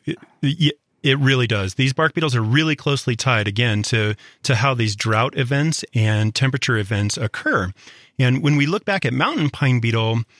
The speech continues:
um, we used to, in, you know,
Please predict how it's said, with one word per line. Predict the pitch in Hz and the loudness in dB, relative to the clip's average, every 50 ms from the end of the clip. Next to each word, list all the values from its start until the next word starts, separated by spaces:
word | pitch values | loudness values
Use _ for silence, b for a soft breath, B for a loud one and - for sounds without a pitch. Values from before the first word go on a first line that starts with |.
| b b b b b b b - | b b b b b b b 0
um, | 127 123 123 123 123 120 123 151 - _ _ - | 2 2 4 2 2 0 0 -2 -6 _ _ -2
we | - 143 160 | 0 2 2
used | 160 226 330 311 - - | 2 2 0 0 -2 -2
to, | - 156 135 135 135 139 - | 0 0 0 0 0 -2 -2
in, | 180 147 143 139 139 139 147 | -2 0 0 2 0 0 0
you | 156 139 | 0 0
know, | 131 127 127 | 0 0 -2